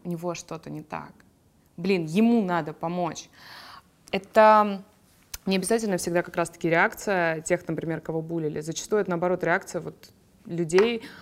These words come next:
у которых, ну, вот что-то не так, но они в себе скрывают, им хочется помочь. Е-, зачастую, если ты вступаешь в диалог с ними, не с точки зрения того, "А вот ты не прав", а с точки зрения того, "А может, вам помощь нужна, может, что-то случилось?"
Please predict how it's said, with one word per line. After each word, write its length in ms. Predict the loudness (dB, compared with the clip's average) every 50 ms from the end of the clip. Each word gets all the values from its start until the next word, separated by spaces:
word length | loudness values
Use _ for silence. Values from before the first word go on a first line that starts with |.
| -20 -20 -20 -16 -12
у 60 | -4
которых, 300 | -4 0 0 0 0 2
ну, 60 | 0
вот 100 | -2 -2
что-то 280 | -2 0 -2 0 2 2
не 100 | 0 2
так, 220 | 2 0 0 0
но 80 | -2 -2
они 120 | -2 -2 -4
в 40 | -6
себе 200 | -6 -6 -6 -6
скрывают, 380 | -6 -4 -2 0 0 0 -2
им 80 | -4 -6
хочется 340 | -4 -6 -6 -6 -8 -12 -10
помочь. 460 | -8 -6 -6 -6 -8 -10 -14 -16 -20 _ _ -20 -20 -16 -4 4
Е-, 160 | 4 6 6 6
зачастую, 540 | 4 2 2 2 -2 0 0 0 2 4
если 220 | 2 2 0 0 -2
ты 100 | -4 -4
вступаешь 640 | -4 -4 -6 -2 2 2 4 4 2 0 -2 -6 -6
в 200 | -6 -6 -6 -2
диалог 360 | 0 0 2 2 0 -2 -4
с 120 | -6 -4 -4
ними, 460 | -2 -2 -2 -2 -2 -4 -4 -6 -10 -10
не 400 | -8 -6 -4 -2 -2 -2 -2 -2
с 60 | -2
точки 280 | -4 -6 -4 -4 -4 0
зрения 360 | 2 4 4 4 2 0 0
того, 320 | 2 2 2 2 2 2 2 4 2 2
"А 140 | 2 2
вот 200 | 0 0 -2 0
ты 120 | 0 2 2
не 120 | 2 2
прав", 360 | 0 0 0 0 0 -2 -6 -10 -16 -20 -20 -20 -20 -20 -20 -20 -20 -20 _
а 60 | -16 -10
с 40 |
точки 220 | -8 -8 -6 -6 -4
зрения 200 | -4 -4 -2 -2
того, 220 | -2 -2 -2 -2 -2
"А 60 | -4
может, 260 | -4 -4 -4 -4 -4
вам 140 | -6 -6 -6
помощь 420 | -2 0 2 2 2 2 0 -2 -4
нужна, 300 | -4 -4 -4 -4 -6 -6
может, 240 | -6 -8 -8 -8
что-то 180 | -8 -8 -8 -8
случилось?" 600 | -10 -10 -10 -8 -8 -8 -6 -6 -8 -10 -14 -20